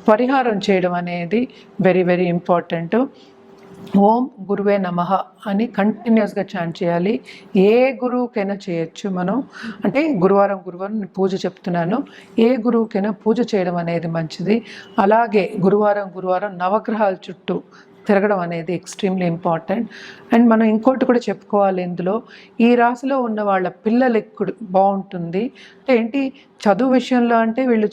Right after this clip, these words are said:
చాలా బాగా చేస్తారు, ఎందుకంటే very intelligent people. అలాగే ఏంటంటే వాళ్ళకి చదువు అంటే కూడా మక్కువ చూపిస్తారు.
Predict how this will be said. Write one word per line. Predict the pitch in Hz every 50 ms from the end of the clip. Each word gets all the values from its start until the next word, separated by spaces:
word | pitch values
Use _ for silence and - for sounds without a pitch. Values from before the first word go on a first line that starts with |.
| - 214
చాలా | 196 196 208
బాగా | 190 208 208 214 226 226 220 208
చేస్తారు, | 196 190 - 208 180
ఎందుకంటే | 185 202 240 233 226 208
very | 170 175 202 208 240 220 202
intelligent | 196 214 214 208 196 202 190 175 - -
people. | 175 170 - - 226 254 247 - - - - - - - -
అలాగే | 214 220 240 269 269 240 269 254 240 226
ఏంటంటే | 226 226 208 - 214 208 202 254 262
వాళ్ళకి | 240 220 202 196 202
చదువు | - - 220 220 214 262 254
అంటే | 240 226 - 226 208
కూడా | - 220 220
మక్కువ | 185 180 190 185 - - 247 - -
చూపిస్తారు. | 202 160 180 175 - - - 185 170 175 226 240